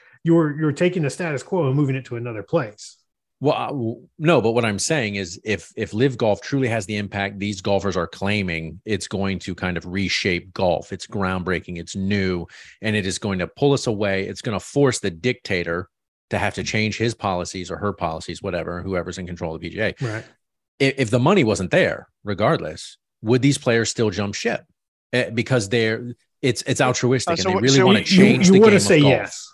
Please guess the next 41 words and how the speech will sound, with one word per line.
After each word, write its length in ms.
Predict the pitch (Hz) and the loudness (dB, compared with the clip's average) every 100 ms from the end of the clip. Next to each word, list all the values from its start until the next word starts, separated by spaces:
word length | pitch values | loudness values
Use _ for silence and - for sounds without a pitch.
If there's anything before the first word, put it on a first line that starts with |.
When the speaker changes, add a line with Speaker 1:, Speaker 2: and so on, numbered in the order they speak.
| _ _ _ 123 | _ _ _ -4
Speaker 2:
You 60 | |
Speaker 1:
but 160 | 120 113 | 0 2
Speaker 2:
want 140 | 196 | 0
to 80 | - | -2
say 180 | - 92 | -4 -4
yes, 240 | 87 80 | -4 -4
but 120 | - 95 | -2 -2
let's 160 | 101 | -2
be 120 | 107 | -2
honest. 540 | 110 131 71 78 - - _ _ _ _ - | 0 0 -2 -6 -12 -20 _ _ _ _ -2
I 120 | 117 | 0
don't 140 | 160 | 2
think 140 | 104 101 | 0 0
it 40 | |
would 120 | 110 | 0
happen. 380 | 131 185 - - _ _ _ _ _ _ _ _ _ _ _ _ _ | 0 -4 -8 -16 _ _ _ _ _ _ _ _ _ _ _ _ _
Speaker 3:
I 100 | - | -6
think 40 | 113 | -2
Speaker 2:
I 60 | |
Speaker 3:
every 120 | 123 143 | 0 4
Speaker 2:
don't 140 | 151 | 4
Speaker 3:
single 180 | 151 147 | 4 2
one 0 | |
of 40 | |
Speaker 2:
think 180 | 160 151 | 2 2
Speaker 3:
them 60 | 117 | 0
did 140 | 117 | -2
Speaker 2:
the 40 | |
Speaker 3:
it 60 | 151 | -2
for 80 | 156 | -6
the 80 | 143 | -2
money, 320 | 139 120 110 _ _ _ - | -2 -4 -12 _ _ _ -6
right? 220 | 135 139 127 | -4 -2 -2
Every 140 | 156 | -2
Speaker 2:
Uh, 40 | |
Speaker 3:
single 240 | 175 160 269 | 0 4 6
Speaker 1:
Oh, 60 | |
Speaker 3:
one 100 | 196 | 8
Speaker 1:
I 40 | 254 | 6
Speaker 3:
did 100 | |
it 100 | 254 | 6